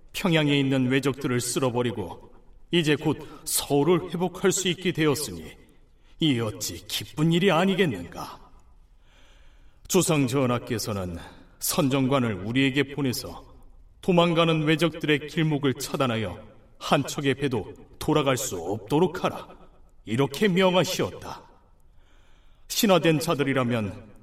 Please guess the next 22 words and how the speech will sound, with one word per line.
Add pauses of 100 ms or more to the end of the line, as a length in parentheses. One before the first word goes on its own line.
(140)
마땅히
그
명을
받들어서 (300)
충의로서 (200)
제
몸을
아끼지
않고
싸워야
하거늘, (1000)
어제
외적과의
전투
중에
싸우기를
머뭇거리거나 (540)
혹은
도망을
치려는
자들까지
있었으니